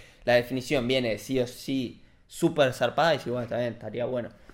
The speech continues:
Pero bueno, se ve bastante pixelado y para mí es un precio elevado debido a que la tecnología está recién empezando. Es la, es la primer generación que estamos viendo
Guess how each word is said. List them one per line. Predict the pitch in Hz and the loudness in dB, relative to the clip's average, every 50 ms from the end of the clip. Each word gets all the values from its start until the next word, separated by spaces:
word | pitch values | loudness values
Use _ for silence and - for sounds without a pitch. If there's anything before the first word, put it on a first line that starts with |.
| - - - - - - - - - - - - - _ _ - - - | -20 -20 -20 -20 -20 -20 -20 -20 -20 -20 -20 -20 -20 _ _ -14 -12 -2
Pero | - 131 131 | 2 2 4
bueno, | 135 135 120 | 4 4 0
se | - - 139 | 0 -2 2
ve | 147 | 2
bastante | 151 143 - 151 151 156 | 2 2 0 -2 -2 -2
pixelado | 135 139 131 - 151 151 156 | -2 -2 -4 2 4 6 6
y | |
para | 156 - 127 123 120 | 6 6 4 2 2
mí | 127 139 143 147 - - | 0 0 0 0 -2 -2
es | - 117 117 - - | -2 -2 -2 -2 -6
un | 123 117 | -8 -6
precio | 117 123 123 120 - 123 117 113 | -4 -4 -4 -4 -4 -2 -2 0
elevado | 117 120 123 127 127 127 127 131 135 143 139 | 0 0 0 2 2 4 4 4 4 2 2
debido | 127 120 113 117 117 - | 0 0 -2 0 0 0
a | - | -2
que | - 110 | -2 -6
la | 110 110 | -6 -6
tecnología | - 117 110 110 - - 131 123 | -6 -6 -8 -8 -4 -4 -4 -4
está | - - 120 | -2 -2 -2
recién | 113 117 - - 139 127 | -2 -4 -4 -2 -2 0
empezando. | 123 120 120 113 - 165 165 139 | 0 -2 -4 -2 0 2 0 0
Es | - - - | 0 0 0
la, | 127 123 - - | 0 0 0 0
es | 180 190 | 2 4
la | 202 190 175 - | 4 2 2 2
primer | 165 143 147 160 175 170 | 2 2 4 4 2 2
generación | 170 170 151 135 123 - - 160 147 | 2 0 2 2 0 0 0 -2 -2
que | 127 | -2
estamos | 110 - 127 127 120 120 | -2 -2 -2 -2 2 2
viendo | 131 143 151 156 165 165 | 2 0 2 0 -2 -2